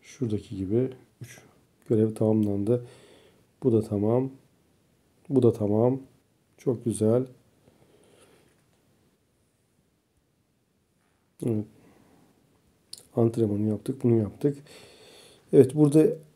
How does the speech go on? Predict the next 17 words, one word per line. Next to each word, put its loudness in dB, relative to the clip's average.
elli 6
yediden 8
altmış 4
üçe 0
çıkartacağız 0
takım 2
ortalamasını. 0
Burada 10
da 6
arkadaşlar 2
transfer 4
yapacağız. 0
Hemen -6
şu -10
diğer 0
şeylerimizi 2
alalım. -2